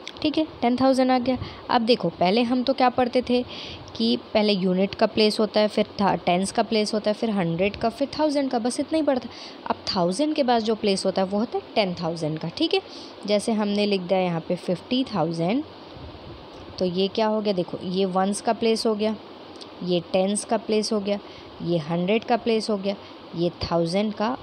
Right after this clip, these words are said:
और ये जो फ़ाइव है ये है टेन थाउजेंड का place है। ठीक है, टेन थाउजेंड का please। ठीक है,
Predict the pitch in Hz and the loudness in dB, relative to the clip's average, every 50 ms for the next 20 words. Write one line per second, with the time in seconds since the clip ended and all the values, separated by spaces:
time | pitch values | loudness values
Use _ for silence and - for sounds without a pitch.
0 | - - - 185 185 180 190 180 185 185 175 - - 180 180 214 214 190 190 175 | -6 -4 -2 0 0 0 0 0 0 -2 -2 0 2 2 2 2 2 2 0 0
1 | 165 175 175 196 277 320 - - - - 196 185 180 185 - 170 160 143 160 170 | 0 0 0 0 0 0 -2 -2 0 2 2 2 2 -2 -2 0 0 0 0 0
2 | 160 147 151 - 147 143 - - 135 139 165 - 175 - - 311 - 392 392 - | -2 -2 -2 -2 -4 -4 -2 -2 -4 -2 -4 -6 -6 -4 -4 -2 0 -2 -2 -4
3 | - - - - - - - - - - - - 196 185 175 170 175 156 147 139 | -6 -18 -18 -18 -18 -18 -18 -18 -18 -10 -4 0 0 0 0 0 0 -2 0 0
4 | 156 156 185 - 311 339 - - - - 170 151 - - - - - - - - | 0 -2 0 -2 -4 -4 -6 -8 -4 -2 -2 -2 -2 -4 -6 -10 -10 -12 -8 -4
5 | - 302 294 349 | -4 -2 -2 -2